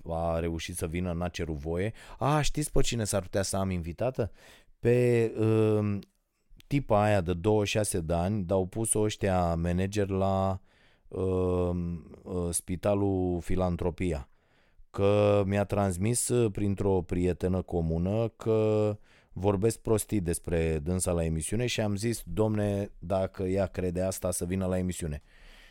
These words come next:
Și ci că vine, dar cred că o dau ei afară, eu nu cred că vine, dar o să vedem. Da, deci eu îi invit pe oameni la emisiune, dar nu vor să vină la emisiune, din păcate. Nu vor să avem un dialog,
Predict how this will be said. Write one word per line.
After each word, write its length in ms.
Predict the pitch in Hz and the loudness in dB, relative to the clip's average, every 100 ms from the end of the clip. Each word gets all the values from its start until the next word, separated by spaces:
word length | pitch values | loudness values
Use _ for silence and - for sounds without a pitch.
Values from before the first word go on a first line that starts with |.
| _ | _
Și 480 | - - 120 117 110 | -12 -6 -4 -4 -6
ci 160 | - | -8
că 120 | - 117 | -2 -2
vine, 300 | 110 87 82 | 0 -2 -2
dar 220 | 92 90 | -4 -4
cred 180 | - 92 | -6 -6
că 100 | 101 | -4
o 20 | |
dau 240 | 101 92 | -2 0
ei 80 | 87 | -2
afară, 320 | 85 104 101 | -2 -2 0
eu 120 | 101 | 0
nu 120 | 107 92 | 0 0
cred 160 | 82 | -2
că 100 | 78 | -4
vine, 320 | 69 71 71 - | -6 -8 -10 -8
dar 180 | 95 110 | 0 2
o 80 | |
să 120 | 110 110 | 2 0
vedem. 320 | 107 80 69 - - - - | -2 -2 -6 -14 -18 -18 -2
Da, 260 | 120 107 - | 0 0 0
deci 380 | 98 120 - 135 131 123 131 | -2 -2 -2 -2 -2 0 2
eu 120 | 170 | 2
îi 180 | 165 151 | 2 2
invit 360 | 143 135 151 | 0 -2 -4
pe 80 | - | 0
oameni 280 | 127 123 120 | 2 2 2
la 60 | 113 | 0
emisiune, 360 | 113 - 127 | -2 -2 -4
dar 180 | 117 117 | 0 0
nu 180 | 113 120 | 2 2
vor 360 | 107 90 90 | 0 0 -2
să 180 | 76 80 | -2 -6
vină 240 | 76 76 76 | -6 -6 -6
la 140 | 71 | -6
emisiune, 560 | 71 71 - 69 76 - - | -8 -10 -10 -10 -10 -14 -12
din 240 | 73 82 | -4 -4
păcate. 520 | 73 - 78 - 80 - - - - - - | -4 -6 -8 -8 -16 -20 -20 -20 -20 -20 -10
Nu 160 | 107 98 | -2 -2
vor 220 | 80 73 | 0 -4
să 140 | - | -2
avem 400 | 80 82 87 87 | -2 -2 -2 0
un 120 | 82 80 | 0 0
dialog, 460 | 85 92 131 127 | 0 4 4 2